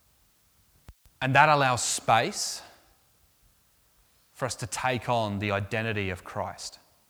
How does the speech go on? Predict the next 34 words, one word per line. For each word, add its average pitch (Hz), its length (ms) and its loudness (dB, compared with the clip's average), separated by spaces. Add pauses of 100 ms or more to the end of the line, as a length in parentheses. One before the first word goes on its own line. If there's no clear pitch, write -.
(3750)
So 151 140 -2
these 180 200 6
are 185 40 2
the, 156 200 2
uh, 131 200 2
these 139 240 0
are - 20 -6
the 120 80 -6
three 131 360 -2
things. 143 440 -6
If 113 100 -8
you're 123 140 -2
a 117 40 -2
note 113 280 -4
taker, 139 160 -6
these 123 180 -4
are 110 60 -6
three 135 420 -6
things, 123 560 -10
three 127 280 -12
core 139 320 -2
things 117 340 -4
that 107 140 -8
you 107 80 -12
should - 160 -14
take 110 240 -12
away 104 180 -8
today. - 240 -18 (300)
Number 139 200 0
one, 131 440 -2 (1400)
we've 143 120 0
got 156 60 2
to 147 60 -6
choose - 180 -2